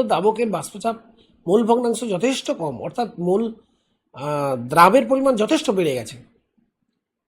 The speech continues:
তখন দেখো বাষ্পচাপও কমে গেছে। তাহলে এই যে সরল সম্পর্ক, যত মোল ভগ্নাংশ দ্রাবের বাড়ছে,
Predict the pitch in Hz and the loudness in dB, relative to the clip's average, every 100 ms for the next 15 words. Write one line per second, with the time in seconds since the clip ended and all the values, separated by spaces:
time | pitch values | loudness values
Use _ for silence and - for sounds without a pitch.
0 | _ 147 143 208 202 214 180 123 - 165 | _ -16 -8 -6 -4 -6 -6 -10 -12 -14
1 | 165 220 - - - - _ _ _ 196 | -14 -14 -18 -20 -20 -20 _ _ _ -12
2 | - - 269 269 302 302 294 - _ _ | -10 -6 -6 -6 -6 -8 -12 -18 _ _
3 | _ _ _ _ _ _ _ - 233 262 | _ _ _ _ _ _ _ -2 2 6
4 | 294 277 - 185 156 151 - - _ _ | 6 2 0 -4 -4 -10 -12 -20 _ _
5 | _ _ _ _ _ _ _ _ _ _ | _ _ _ _ _ _ _ _ _ _
6 | _ _ 151 180 233 180 175 202 208 180 | _ _ -6 -2 2 2 2 0 0 -2
7 | 180 165 151 147 - 220 311 - _ _ | -2 -4 -8 -12 -6 -6 -6 -12 _ _
8 | _ _ _ _ _ _ _ _ _ _ | _ _ _ _ _ _ _ _ _ _
9 | _ _ _ _ - _ _ _ _ _ | _ _ _ _ -20 _ _ _ _ _
10 | _ _ _ _ _ _ _ 147 131 170 | _ _ _ _ _ _ _ -14 -2 2
11 | 180 226 269 269 214 202 - - | 4 4 2 2 0 -2 -4 -10